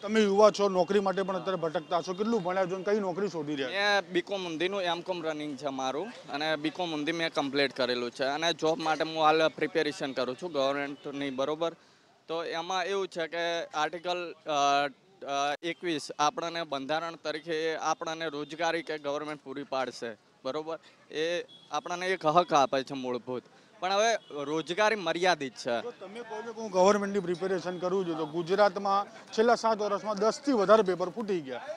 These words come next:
Speaker 2: હા, પણ પેપર તો ફૂટવાના. હવે એમાં તો કેવું છે કે
Speaker 1: મહેનત કરતા વિદ્યાર્થીઓનું શું, સાહેબ?
Speaker 2: મહેનત કરતા વિદ્યાર્થીઓનું મોરલ તૂટે, એ, એ તો વસ્તુ સ્વાભાવિક છે કે મે-, મહેનત, એના માટે કાયદો ઘડ્યો ને બી જે પીએ.
Speaker 1: કાયદો ઘડ્યો, સજા કોને પડી?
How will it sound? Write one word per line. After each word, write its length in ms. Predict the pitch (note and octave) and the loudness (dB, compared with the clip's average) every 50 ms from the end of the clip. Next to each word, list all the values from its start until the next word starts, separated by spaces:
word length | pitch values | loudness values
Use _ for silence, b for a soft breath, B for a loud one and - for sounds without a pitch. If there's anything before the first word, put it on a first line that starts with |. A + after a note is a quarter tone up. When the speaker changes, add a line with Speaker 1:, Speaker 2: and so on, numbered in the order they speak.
| - - | -10 -8
Speaker 2:
હા, 200 | C#3 C3 B2 A2+ - - - - - - - | -6 -6 -6 -8 -12 -16 -20 -20 -20 -12 -6
પણ 100 | - - | -4 -4
પેપર 400 | A#3 G3+ F#3+ F3 E3+ - A3+ A#3 | -2 0 -2 -2 0 2 2 2
તો 100 | A#3+ C4+ | 4 2
ફૂટવાના. 560 | B3 - A3 A3 G#3 A#3 B3 B3+ A#3+ A3 F#3+ E3+ | 0 0 -2 -4 -2 -2 -2 0 0 2 2 2
હવે 240 | E3+ F#3+ G#3+ G#3+ | 2 2 0 0
એમાં 360 | G3 F3 F#3 F3 F#3 G3+ G#3+ G#3 | -2 -2 -4 -4 -2 -2 -2 -2
તો 100 | A3 G#3 | -4 -4
કેવું 320 | - G3+ G3+ G3+ G3 F#3 | -2 -2 -2 -2 -2 -2
છે 140 | - - E3+ | -2 -2 0
કે 360 | D#3 D3 C#3+ C#3 - - - | 0 2 0 -2 -4 -6 -8
Speaker 1:
મહેનત 300 | - G3+ G#3+ B3+ B3+ A3 | -4 0 2 2 2 4
કરતા 160 | B3+ A#3 B3+ | 4 4 4
વિદ્યાર્થીઓનું 540 | B3 A3 F#3 D#3+ A3 A#3 G#3 G#3 A3+ G#3+ G#3 | 4 2 2 4 4 4 4 2 -2 -4 -4
શું, 160 | D#3+ A#3 A3+ | -6 -6 -6
સાહેબ? 240 | E3+ E3+ C#3+ B2+ A#2+ - - - - - _ _ - | -6 -6 -8 -8 -10 -14 -20 -20 -20 -20 _ _ -18
Speaker 2:
મહેનત 460 | B2 B2 C3 C3+ C#3+ D#3 F3+ G#3 G3+ - | -14 -8 -4 -4 -2 -2 -2 -2 -4 -2
કરતા 300 | F#3+ G3+ G3 G3 A3 G#3 | -4 -4 -2 0 -2 -2
વિદ્યાર્થીઓનું 640 | F3+ D3+ B2 C3+ D#3+ E3+ E3+ E3+ G#3 G#3 G#3 G3 | -2 -2 -2 -2 -2 -2 -2 -2 -4 -4 -4 -2
મોરલ 320 | E3 D#3 D#3+ E3+ F#3 G3 G3+ | 0 2 4 4 4 4 2
તૂટે, 600 | - G#3 A3+ A3+ - G3 E3+ D3 C3+ B2+ B2 B2+ | 2 -4 -4 0 2 2 4 4 2 2 0 -2
એ, 240 | C3 D3+ E3+ F3+ - - - - D3+ | -2 -4 -4 -4 -6 -10 -16 -12 -10
એ 120 | D#3+ E3 | -10 -8
તો 180 | - - G#3 G3+ | -6 -6 -4 -2
વસ્તુ 340 | G3 G3 F#3+ - G#3 G#3 | -2 -2 -2 -4 -8 -8
સ્વાભાવિક 520 | F#3+ E3+ F3 D3+ D3 C#3+ F3 F3 E3+ D#3 B2+ | -6 -2 0 0 2 4 2 2 2 0 -4
છે 200 | - D#3+ D3 D3 | -4 -4 -4 -2
કે 100 | C#3 D#3 | -4 -6
મે-, 260 | D3 C#3+ C#3+ C#3+ C#3 | -6 -4 -4 -4 -4
મહેનત, 560 | C#3 C#3 C3+ C#3 D3 D#3 D#3+ E3 D#3 - D#3 | -6 -6 -4 -2 -2 -2 -2 -4 -6 -4 -4
એના 340 | D#3 C3+ D3 F3+ F#3 G3 G3+ | -2 -2 0 0 0 0 0
માટે 240 | G3 G3 F#3+ F#3 G#3 | 0 0 0 -2 0
કાયદો 360 | - E3 D#3 D#3 E3 F3 F#3 | 0 2 2 2 2 -2 -2
ઘડ્યો 280 | D#3 C3+ C3 C#3 D#3+ G#3+ | 0 0 -2 -2 -2 -4
ને 100 | B3 A#3+ | -6 -6
બી 140 | F3+ D3 | -8 -8
જે 140 | B2+ C3 C#3+ | -6 -6 -6
પીએ. 320 | B2+ - B2+ A#2 A#2 A2+ G#2+ | -6 -6 -8 -6 -6 -6 -8
Speaker 1:
કાયદો 460 | - - - F3+ F3+ F#3+ F#3 G#3+ G3 | -10 -12 -8 -4 -2 0 2 2 2
ઘડ્યો, 180 | G3+ G3 G3 | 2 0 -2
સજા 260 | E3+ - F3 E3 G3 G3+ | 0 -2 0 0 0 -2
કોને 220 | F3 F#3+ G3+ A3 | -2 -4 -6 -6
પડી? 200 | F#3 D3+ B2+ | -6 -8 -10